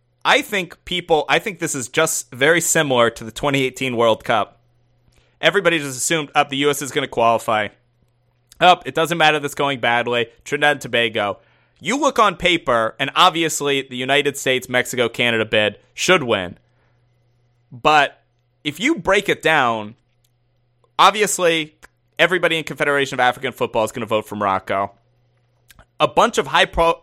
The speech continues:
profile uefa teams have already voted for Morocco. And I think a lot of other ones,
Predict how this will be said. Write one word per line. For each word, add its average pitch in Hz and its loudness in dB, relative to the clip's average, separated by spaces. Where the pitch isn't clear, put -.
profile 151 4
uefa 147 -2
teams 131 -10
have 113 -4
already 139 2
voted 117 -2
for - -14
Morocco. 107 -2
And 139 2
I 214 4
think 185 -4
a 127 -2
lot 185 6
of 151 0
other 185 2
ones, 113 -2